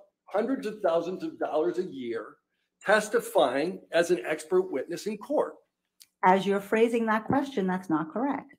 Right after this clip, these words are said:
Speaker 2: I, that would be the amount of income that I generate from my forensic practice. I testify perhaps maybe once or twice a year. The best, most of the work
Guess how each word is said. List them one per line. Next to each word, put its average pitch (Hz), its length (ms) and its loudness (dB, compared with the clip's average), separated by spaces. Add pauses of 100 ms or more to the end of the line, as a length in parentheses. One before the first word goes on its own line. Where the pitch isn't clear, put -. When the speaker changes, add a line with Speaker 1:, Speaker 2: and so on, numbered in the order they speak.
Speaker 2:
I, 175 140 4 (340)
that 185 240 6
would 214 160 2
be 196 200 -2
the 185 160 -4
amount 180 440 -2
of 208 160 -4 (160)
income 208 520 -2
that 170 120 -4
I 175 140 0
generate 185 520 -4
from 185 300 -2
my 180 160 -2
forensic 175 600 -6
practice. - 500 -4 (300)
I 175 100 -2
testify 185 600 0
perhaps 180 520 -2
maybe 185 280 -2
once 185 320 -4
or 190 80 -4
twice 185 400 -6
a 185 40 -8
year. 185 280 0
The 165 80 -6
best, 185 420 -8 (160)
most 190 300 -4
of 185 100 -8
the 185 100 -2
work 208 280 -2